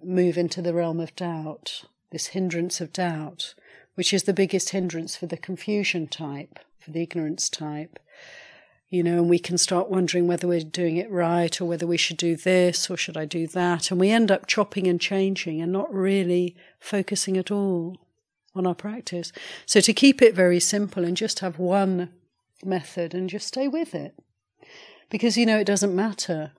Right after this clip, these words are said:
what technique we use. It really doesn't matter.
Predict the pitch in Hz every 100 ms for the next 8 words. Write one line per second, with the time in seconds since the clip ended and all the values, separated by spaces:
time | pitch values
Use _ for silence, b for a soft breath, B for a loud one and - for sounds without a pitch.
0 | _ 175 165 - 190 170 180 185 - 175
1 | 170 202 180 156 160 - - _ - 214
2 | 196 196 214 190 180 214 190 196 - -
3 | 160